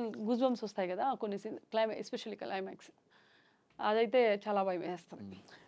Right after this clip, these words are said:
Speaker 2: And మీకు బాగా నచ్చిన హారర్ ఫిల్మ్ ఏంటి?
Speaker 1: నేను అంత పెద్ద, ఓ, బిగ్ ఫ్యాన్ అయితే కాదండి.
Speaker 2: మ్మ్.
Speaker 1: చూస్తా నేను.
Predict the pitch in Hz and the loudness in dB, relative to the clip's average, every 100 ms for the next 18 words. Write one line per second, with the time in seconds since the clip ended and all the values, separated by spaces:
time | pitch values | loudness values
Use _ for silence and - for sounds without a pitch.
0 | 117 123 131 127 123 123 - 113 107 101 | 6 10 10 10 10 8 4 4 4 6
1 | 101 101 101 95 92 90 - - - _ | 4 2 -2 -2 -4 -6 -14 -18 -20 _
2 | - _ _ _ _ 285 277 320 330 285 | -20 _ _ _ _ 4 8 10 10 6
3 | 262 240 208 226 226 277 277 269 262 269 | 4 2 0 -2 6 8 10 10 8 6
4 | 294 302 233 226 233 233 226 226 226 226 | 6 4 2 -2 2 2 4 2 4 4
5 | 190 170 180 180 254 247 202 370 359 277 | 2 0 -2 -2 -4 -2 4 6 8 6
6 | 190 175 | 6 2